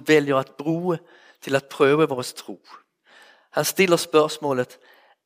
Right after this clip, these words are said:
"Er Kristus centrum i vores liv?" Oplever du modstanden som helt meningsløs? Eller ser du, at den er tegn på den fremtidige opstandelse,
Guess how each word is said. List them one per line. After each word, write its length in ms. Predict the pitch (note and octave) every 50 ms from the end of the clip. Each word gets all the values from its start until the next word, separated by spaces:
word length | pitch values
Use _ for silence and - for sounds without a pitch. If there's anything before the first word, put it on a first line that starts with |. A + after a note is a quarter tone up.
| _ -
"Er 60 | D3
Kristus 680 | - - - - F#3 E3+ - - - - A#2 - - - -
centrum 600 | - - - E3 C#3+ C#3 - - - B2+ A#2 A2+ -
i 60 | C#3+
vores 300 | B2+ A2+ G#2+ G#2+ - -
liv?" 180 | A#2 A#2 B2 - _ _ _ _ _ _ _ _ _ _ _ _ _ _ _ _ _ _ _ _ _ _ _ _ _ _ _ _ _ _ _ -
Oplever 440 | E3+ F3 F3+ - F#3 G3 F#3 E3 D#3+
du 100 | D3+ D3+
modstanden 580 | D3 D3+ E3 F3+ F3+ - - F3+ E3 D3+ C#3+ C3+
som 160 | - D3 C#3
helt 260 | D3+ F#3+ F3 - -
meningsløs? 880 | D3 C#3 C#3 D3+ F3 F3+ E3+ - - - A2+ G#2+ D#2+ - - - - _ _ _ - - - _ _ _
Eller 180 | - D3+ D3 D#3
ser 400 | - - - - A#3+ A#3 G#3 F#3+
du, 200 | - A2+ G2 F2+ - _ _ _ _ _ _ _ _ _ _ -
at 140 | D3+ -
den 140 | - D3+ D3
er 80 | D3 D3
tegn 540 | C#3+ - - - F3+ F3+ F3+ D#3+ D3 C3+ B2+ -
på 60 | D3+
den 120 | C#3 C3+
fremtidige 720 | C3 - - D3 C3 C3+ E3+ E3+ - - F3 D3+ C#3 C3
opstandelse, 760 | B2+ B2+ - - - D#3 D#3 - - - B2+ B2 - - -